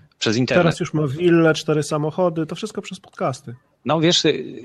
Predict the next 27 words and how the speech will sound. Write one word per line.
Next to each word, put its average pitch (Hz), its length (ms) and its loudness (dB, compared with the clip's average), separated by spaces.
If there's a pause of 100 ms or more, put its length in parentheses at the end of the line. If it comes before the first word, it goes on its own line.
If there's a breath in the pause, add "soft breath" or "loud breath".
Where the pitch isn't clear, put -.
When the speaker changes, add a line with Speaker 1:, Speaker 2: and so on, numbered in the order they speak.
Speaker 1:
sy-, 135 460 -8
znaczy 143 380 -2
historia 156 400 2
jest 147 140 2
troszkę - 260 -2
bardziej 135 260 2
skomplikowana, 120 800 0
bo, 110 360 4
mm, 107 420 -4
bo 110 200 2
on, 120 340 4
y, 110 160 2 (380)
wtedy 123 640 0
okazał, 107 420 0
znaczy 104 280 -2
teraz 123 280 -2
mi 101 60 -2
się 92 120 -2
przyznał, 90 400 0
że 92 120 0
on 95 60 -2
wtedy 113 300 0
był, 98 380 4
y, 90 440 2
w - 220 -12
poważnym 120 500 2
dołku 113 400 2